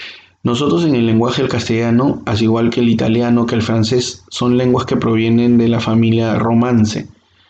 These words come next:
Entonces todas tienen un mis-, una misma raíz. Lo mismo pasa con algunos peruan-, eh, en el Perú que tienen esa, estas lenguas tienen una misma familia lingüística. Pero ¿qué vendrían a ser dialectos? Significan variedades con características especiales al momento de hablar.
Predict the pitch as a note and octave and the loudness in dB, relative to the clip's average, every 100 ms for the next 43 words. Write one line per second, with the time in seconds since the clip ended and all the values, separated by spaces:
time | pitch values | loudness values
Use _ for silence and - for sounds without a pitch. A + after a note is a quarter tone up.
0 | _ _ _ A2 G#2+ A2 G#2+ A2 A2 A#2+ | _ _ _ 0 0 0 0 -2 -2 -2
1 | B2+ B2 C3 B2 A#2+ A#2+ A#2 B2 B2 B2 | -2 -4 -2 0 2 4 4 2 2 2
2 | A#2+ A#2+ A#2+ A#2 A#2+ A#2 A2+ A#2 A2+ A2 | 2 2 2 2 0 0 0 0 0 -2
3 | - - A#2+ A#2 B2 B2 B2+ A#2+ B2 B2+ | -12 -4 0 2 2 2 0 -2 -4 -4
4 | B2+ A#2 A2 A2+ A#2 A#2+ A#2+ A#2+ - - | -2 -2 0 2 2 0 -2 -8 -20 -20
5 | _ - A#2+ A#2 A2+ - A#2+ A#2 A2+ A2+ | _ -4 -2 0 -2 -2 -2 0 0 2
6 | A2 A2+ A2+ A#2+ A2 A#2+ A#2 A#2+ A2+ A#2+ | 0 0 0 0 0 -2 0 0 2 2
7 | A#2 - - A#2+ A#2 A#2 C3 C3+ B2 A#2+ | 0 -4 -4 -2 -2 -2 -4 -2 -2 2
8 | A#2+ B2+ B2+ A#2+ A2+ A#2 A#2 A#2+ A#2 A2+ | 2 0 0 0 2 2 2 2 2 0
9 | A2 A2 A2+ A2+ A2 A2+ A2+ A#2 A2 - | 2 2 2 2 2 2 -2 -6 -10 -10
10 | - - - C3 B2 G#3 F#3+ E3+ E3 E3+ | -12 -10 -4 -2 0 2 2 2 2 0
11 | C#3 - B2+ B2+ A#2 A#2 A#2 D#3+ D#3+ C3+ | -2 -2 0 0 0 0 0 -2 -2 0
12 | A#2+ G#2+ - C3+ B2+ A#2 A2+ A#2 A#2+ C3 | 0 0 -2 0 0 0 0 0 0 -2
13 | C3 C3 A#2 A#2 A2+ B2 A2+ A2 C#3+ B2 | -2 -2 0 -2 -2 0 0 0 -2 -2
14 | B2+ A#2+ A#2+ - B2 A#2 B2 - A#2+ A2+ | -2 -2 -2 -2 0 0 0 0 0 2
15 | A2+ A2+ A#2+ A#2 C3 C3+ B2 - | 2 2 0 0 0 0 -4 -8